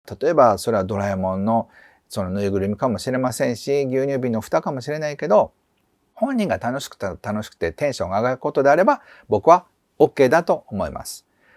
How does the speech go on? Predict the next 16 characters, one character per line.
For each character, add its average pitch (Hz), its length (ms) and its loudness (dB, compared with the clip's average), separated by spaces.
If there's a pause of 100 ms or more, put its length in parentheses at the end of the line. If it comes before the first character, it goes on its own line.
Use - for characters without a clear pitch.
(100)
そ - 160 0
の 180 120 2
人 165 180 -2
が 139 140 6
心 214 340 -2
か - 80 -2
ら 110 120 2
楽 127 240 -4
し 131 120 -6
め 127 60 0
る 113 80 0
も 76 80 -4
の、 - 560 -14
そ 165 180 2
れ 170 120 2
を 165 260 2